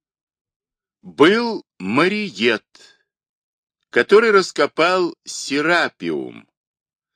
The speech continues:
религиозный комплекс из двух храмов в честь Сераписа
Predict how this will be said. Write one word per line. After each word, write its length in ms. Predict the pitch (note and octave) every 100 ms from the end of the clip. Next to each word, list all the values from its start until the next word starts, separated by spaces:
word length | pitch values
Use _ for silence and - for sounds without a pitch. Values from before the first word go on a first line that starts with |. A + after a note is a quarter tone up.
| _
религиозный 760 | - G2 A#2 F#2+ C#3 C3 A2+ C3
комплекс 760 | - C3+ B2+ A#2 A#2 - - _
из 220 | A2 F2+
двух 280 | E2 A#2 - -
храмов 480 | G#2+ D#3+ C#3+ D#2 - _ _ _ _ _
в 80 | -
честь 380 | - D3 D#3 -
Сераписа 1080 | - - C#3 D3 A#2 - D2+ - - A#1+